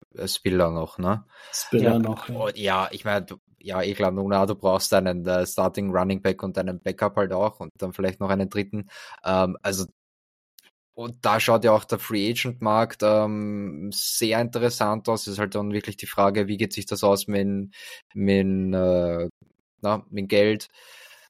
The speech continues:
Speaker 1: Es gibt jetzt schon so Gerüchte, dass Saquon Barkley Interesse hat und die Chargers an ihm und wie auch immer. Also Running Back ist, ist echt spannend und könnte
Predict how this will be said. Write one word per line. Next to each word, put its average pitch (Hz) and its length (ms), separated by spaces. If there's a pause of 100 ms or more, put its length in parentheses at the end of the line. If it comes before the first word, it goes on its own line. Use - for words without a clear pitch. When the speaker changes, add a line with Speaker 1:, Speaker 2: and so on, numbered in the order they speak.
(580)
Speaker 1:
Es - 140
gibt 104 300
jetzt 107 400
schon 110 260
so 107 100
Gerüchte, 113 640
dass 101 320
Saquon 104 400
Barkley 123 420
Interesse 104 680
hat 104 260
und 98 180
die - 80
Chargers 95 560
an 107 160
ihm 117 380
und 98 320 (100)
wie 107 300
auch 107 140
immer. 104 240
Also 98 480 (800)
Running 113 360
Back 113 220
ist, 110 380
ist - 260
echt 117 420
spannend 110 600
und 98 180 (220)
könnte 135 640